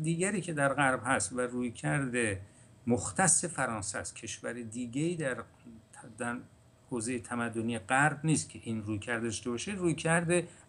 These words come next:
انتگراسیونیسته، یعنی میگه که مهاجر،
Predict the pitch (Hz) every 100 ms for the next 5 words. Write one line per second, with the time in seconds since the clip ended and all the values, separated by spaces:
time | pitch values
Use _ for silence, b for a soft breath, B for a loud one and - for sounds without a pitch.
0 | - 120 110 113 104 104 - 113 117 -
1 | - 90 107 127 160 143 151 - 98 b
2 | b b b b - - - 117 123 131
3 | 123 131 131 131 135 165